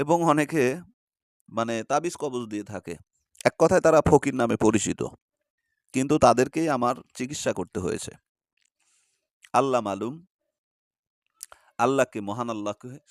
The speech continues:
সাক্ষী রেখে বলতেছি, যারা কবিরাজ নামে পরিচিত, তাদের চিকিৎসা আমি করেছি। কেন করেছি, কি করেছি? রোগ তো মানুষের হতে পারে। জি না ভাই, আসলে তাদের কোনো রোগের জন্য আমি চিকিৎসা করিনি।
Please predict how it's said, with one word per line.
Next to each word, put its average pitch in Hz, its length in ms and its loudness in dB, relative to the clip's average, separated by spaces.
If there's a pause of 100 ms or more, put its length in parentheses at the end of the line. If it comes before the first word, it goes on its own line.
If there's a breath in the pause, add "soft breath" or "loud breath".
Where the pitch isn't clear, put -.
সাক্ষী - 320 -6
রেখে 107 300 -4
বলতেছি, - 340 -20 (380)
যারা 104 220 0 (140)
কবিরাজ 117 420 4
নামে 101 280 -6
পরিচিত, 107 400 -6
তাদের 101 340 2
চিকিৎসা 120 460 -6
আমি 104 140 -6
করেছি। 92 400 -8 (1900 soft breath)
কেন 123 200 4
করেছি, 170 420 -6
কি - 200 -16
করেছি? 156 420 -6 (320)
রোগ 110 300 0
তো 147 80 -6
মানুষের 139 400 -4
হতে 113 160 4
পারে। 104 240 6 (360)
জি 120 120 -2
না 101 120 -4
ভাই, 101 200 -14 (680)
আসলে 127 280 6
তাদের 135 260 6
কোনো 139 200 0
রোগের 117 360 8
জন্য 139 220 2
আমি 139 120 -2
চিকিৎসা 110 380 -2
করিনি। 95 320 -4